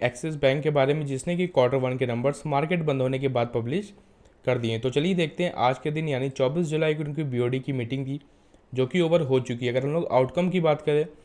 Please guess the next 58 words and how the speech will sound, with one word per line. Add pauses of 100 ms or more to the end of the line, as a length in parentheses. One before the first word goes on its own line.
(500)
तो
आज
के
दिन
जो
चीज़ें
कवर
हुई
हैं,
वो
कंपनी
ने
सिर्फ
और
सिर्फ
क्वार्टर
वन
को (320)
लेके
अनाउंसमेंट
करी
है
with
limited (520)
review
reports।
उसके
अलावा
other
कोई
भी
अनाउंसमेंट
हमें
देखने
को (500)
नहीं
मिल
रही।
तो
चलिए
देखते
हैं
एक्सिस
बैंक
के
इस
बार
के
जो
स्टैंडअलोन
नंबर्स
हैं,
वो (520)
कैसे
रहे।
तो
सारे
फिगर